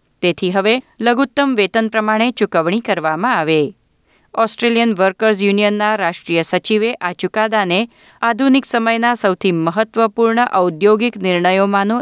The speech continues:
એક ગણાવ્યો છે. કોવિડ નાઇન્ટીન અપડેટ પર એક નજર નાખીએ. ક્વીન્સલેન્ડમાં ગુંડીવિંડી શહેરમાં ત્રણ નવા સ્થાનિક સ્તરે લાગેલા ચેપ નોંધાયા છે, પરંતુ લોકડાઉન લાગુ નહીં કરવાનો નિર્ણય લેવાયો છે.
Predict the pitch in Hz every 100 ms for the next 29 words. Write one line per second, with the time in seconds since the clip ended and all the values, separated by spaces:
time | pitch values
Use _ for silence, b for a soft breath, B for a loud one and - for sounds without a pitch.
0 | - 175 151 175 160 156 156 156 - 160
1 | 139 - _ _ _ _ _ _ _ 254
2 | 262 269 233 214 214 240 233 - 160 160
3 | 208 - 214 208 208 202 214 208 208 202
4 | 220 233 254 - 196 190 - 208 208 220
5 | 233 202 220 247 240 233 240 220 214 214
6 | 202 233 - 208 233 240 196 208 208 -
7 | 165 165 208 - 214 196 202 180 160 175
8 | 175 185 202 b b - 180 165 - 170
9 | 170 180 202 220 226 240 285 b b b
10 | 269 294 311 262 190 180 214 226 247 240
11 | 170 165 175 170 180 233 233 202 196 196
12 | 240 247 185 170 165 160 151 151 156 156
13 | 175 156 143